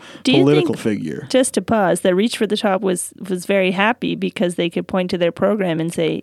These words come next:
Speaker 1: "He really did reach for the top.
Speaker 2: I actually
Speaker 1: He,
Speaker 2: think
Speaker 1: he was at the top."
Speaker 2: I'm pretty sure they did hype that up, 'cause when I was in high school was around the time he was really, like,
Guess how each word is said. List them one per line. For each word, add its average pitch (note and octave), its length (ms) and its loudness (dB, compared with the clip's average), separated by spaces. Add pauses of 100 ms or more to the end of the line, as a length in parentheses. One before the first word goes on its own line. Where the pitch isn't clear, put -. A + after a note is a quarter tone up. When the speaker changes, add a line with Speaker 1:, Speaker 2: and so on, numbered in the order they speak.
Speaker 1:
"He F#3+ 260 -6
really F#3+ 360 2
did G3+ 340 0
reach F3 360 -2
for F3+ 140 -4
the E3 120 0
top. A2 260 0
Speaker 2:
I D3+ 80 6
actually C#4+ 220 6
Speaker 1:
He, A#3+ 60 6 (100)
Speaker 2:
think - 100 -4
Speaker 1:
he G#3+ 100 2
was F#3+ 220 2
at F3 160 2
the F3+ 80 -2
top." - 380 0
Speaker 2:
I'm B3 120 4
pretty D#4+ 260 6
sure E4+ 180 6
they G#3+ 120 8
did C3 280 4
hype B2+ 240 0
that A#2+ 160 4
up, A#2+ 140 2
'cause C3+ 140 0
when C3+ 120 4
I C#3+ 100 6
was F3+ 140 4
in D#3 60 4
high A#2+ 260 2
school D#3 320 4
was A#2+ 100 2
around A2+ 460 0 (120)
the - 80 -4
time A#2 340 -2
he A2+ 100 0
was G#2+ 160 -4
really, A2+ 240 0
like, G#2 180 -4